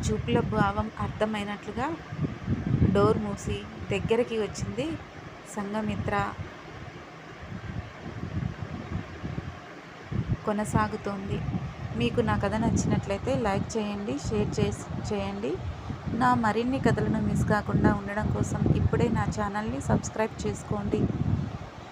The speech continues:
ఈ కథపై మీ అభిప్రాయాలను తెలియజేయడం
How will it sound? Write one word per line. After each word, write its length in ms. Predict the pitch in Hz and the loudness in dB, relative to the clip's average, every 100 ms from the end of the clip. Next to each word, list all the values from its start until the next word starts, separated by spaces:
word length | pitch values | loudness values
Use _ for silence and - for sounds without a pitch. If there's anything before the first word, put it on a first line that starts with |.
| - - - - - 262 | -14 -14 -16 -12 -2 2
ఈ 40 | |
కథపై 440 | 240 202 214 226 | 4 4 6 4
మీ 240 | 233 220 214 202 | 2 -2 -2 0
అభిప్రాయాలను 840 | 196 214 220 208 208 208 202 208 220 | 0 2 4 4 4 2 2 -2 -2
తెలియజేయడం 640 | 196 202 202 208 202 - | 0 -2 -2 -2 4 6